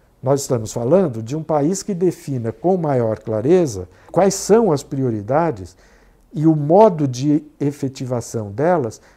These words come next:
que nós queremos estabelecer como parâmetro de futuro.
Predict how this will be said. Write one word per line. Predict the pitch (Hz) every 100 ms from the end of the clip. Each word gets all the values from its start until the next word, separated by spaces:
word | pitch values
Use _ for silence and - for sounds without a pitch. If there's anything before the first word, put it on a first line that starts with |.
| _
que | -
nós | 180 175 180
queremos | 202 170 151 160 170 - - _
estabelecer | 156 - 160 156 151 139 - 151
como | 151 156 156
parâmetro | 165 156 151 151 165
de | 151
futuro. | - 180 - 127